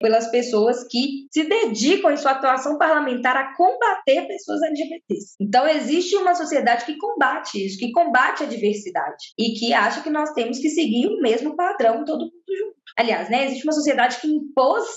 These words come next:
esse padrão e que combate as pessoas que têm gêneros dissidentes, que têm orientações sexuais dissidentes. Então, eu, eu acho que é um, é muito desafiador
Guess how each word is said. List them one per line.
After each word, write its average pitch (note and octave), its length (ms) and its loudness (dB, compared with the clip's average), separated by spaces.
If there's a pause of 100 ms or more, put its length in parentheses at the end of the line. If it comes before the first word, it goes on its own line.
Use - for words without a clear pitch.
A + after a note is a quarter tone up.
(140)
esse A#3+ 280 -2
padrão G3 600 -2
e C4 140 -2
que C4+ 840 0
combate B3 520 0
as C4 60 -8
pessoas B3 480 0
que - 240 -6
têm B3 220 -2
gêneros A3+ 480 0
dissidentes, A3+ 680 -4
que G#3 160 -8
têm G3 160 -6
orientações G3+ 540 -4
sexuais G#3+ 420 -4
dissidentes. - 760 -12
Então, A#3 520 2
eu, C4+ 200 4
eu B3 180 4
acho A#3 380 0
que C4+ 180 0
é A#3+ 140 6
um, B3 640 -2
é A3 80 0
muito D#4 280 0
desafiador D4 920 0